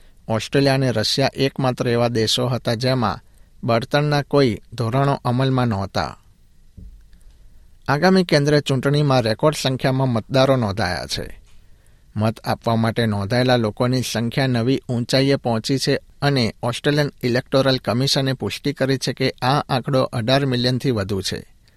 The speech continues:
અને હજી પણ ચૂંટણીને ત્રણ અઠવાડિયા જેટલો સમય બાકી છે. વર્ષ બે હજાર બાવીસની ચૂંટણીની તુલનામાં લગભગ આઠ લાખ સિત્તેર હજાર વધુ લોકોની નોંધણી કરવામાં આવી છે, જે પાંચ ટકાનો વધારો દર્શાવે છે.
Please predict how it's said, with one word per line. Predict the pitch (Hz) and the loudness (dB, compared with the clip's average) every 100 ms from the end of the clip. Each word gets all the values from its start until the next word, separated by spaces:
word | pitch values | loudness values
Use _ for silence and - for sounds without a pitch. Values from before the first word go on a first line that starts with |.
| - - - - | -20 -20 -16 -4
અને | 110 | -2
હજી | 110 95 110 | 0 -2 0
પણ | 131 127 117 | 0 0 0
ચૂંટણીને | 117 117 131 135 127 | -2 -2 0 0 0
ત્રણ | 117 120 131 | -2 -2 -2
અઠવાડિયા | 135 120 127 120 | -2 -2 -2 0
જેટલો | 120 117 120 | -2 -2 -2
સમય | - 120 120 | -2 -2 0
બાકી | 120 98 - 98 | 0 -2 -2 -6
છે. | - - - - - - _ _ - - - | -6 -8 -12 -20 -20 -20 _ _ -20 -20 -4
વર્ષ | 107 110 - | -2 0 0
બે | 110 | 0
હજાર | 107 113 | 0 0
બાવીસની | 104 104 120 - 131 | 0 0 -2 -2 -4
ચૂંટણીની | - 117 110 131 135 131 | -2 -2 0 0 0 0
તુલનામાં | - 110 123 131 131 | -2 -2 0 0 0
લગભગ | 120 123 135 131 - | 0 -2 -2 -4 -4
આઠ | 127 131 - | -4 -2 -2
લાખ | 139 131 | -4 -4
સિત્તેર | - 107 135 135 | -8 -4 -2 0
હજાર | 127 135 127 | 2 0 0
વધુ | 107 127 | 0 0
લોકોની | 131 123 135 131 | 0 0 -2 0
નોંધણી | 127 104 110 139 | 0 -2 0 0
કરવામાં | - 127 127 123 120 | 0 0 2 2 2
આવી | 120 135 | 0 0
છે, | 131 | -2
જે | 113 135 113 - - - - - - | 0 0 0 -4 -18 -20 -20 -20 -2
પાંચ | 110 139 - | 2 2 2
ટકાનો | - 127 135 131 | -2 0 0 2
વધારો | 113 104 123 131 | 0 2 2 2
દર્શાવે | 110 95 - 92 76 | 0 -2 -4 -4 -6
છે. | - 55 | -8 -10